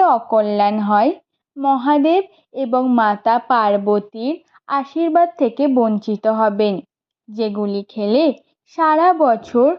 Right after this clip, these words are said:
রোগে ভুগতে হবে আপনাদের। আশা করব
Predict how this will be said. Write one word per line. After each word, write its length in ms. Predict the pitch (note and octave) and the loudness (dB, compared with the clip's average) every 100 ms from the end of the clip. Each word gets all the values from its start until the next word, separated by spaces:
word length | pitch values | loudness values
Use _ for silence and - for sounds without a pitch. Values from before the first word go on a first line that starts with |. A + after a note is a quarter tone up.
| - _ - | -8 _ -8
রোগে 480 | C#4+ D4 C#4+ A3+ B3 | 0 2 2 2 0
ভুগতে 480 | C4 B3 G3+ G3+ A3 | 0 0 -2 -6 -12
হবে 320 | G#3+ A3 G3+ C4 A#3+ | -6 -4 0 0 0
আপনাদের। 680 | A3+ G#3+ G#3+ G#3+ G#3 G#3+ F#3+ - _ _ _ _ _ _ | 0 0 0 2 2 0 0 -6 _ _ _ _ _ _
আশা 380 | C4+ C#4+ C#4 F#4 | -6 -4 -2 -2
করব 360 | F#4 G4 G4 C4 | 0 2 2 2